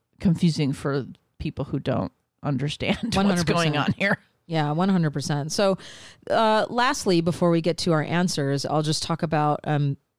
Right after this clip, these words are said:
Speaker 2: the end, the end of the Hays Code and one more film, the original Invasion of the Body Snatchers. On the surface, wa-, we know was about the encroachment of,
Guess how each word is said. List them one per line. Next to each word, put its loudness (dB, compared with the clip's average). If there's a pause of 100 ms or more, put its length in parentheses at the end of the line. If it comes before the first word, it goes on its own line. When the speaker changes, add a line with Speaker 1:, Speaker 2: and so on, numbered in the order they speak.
(520)
Speaker 2:
the 2
end, 2
the 2
end 2
of 0
the 2
Hays 2
Code 2
and 2
one 0
more 2
film, 0
the 2
original 2
Invasion 2
of 2
the 0
Body 0
Snatchers. -8 (540)
On 2
the 2
surface, 0
wa-, 2
we 0
know 2
was 0
about -2
the 2
encroachment -2
of, -8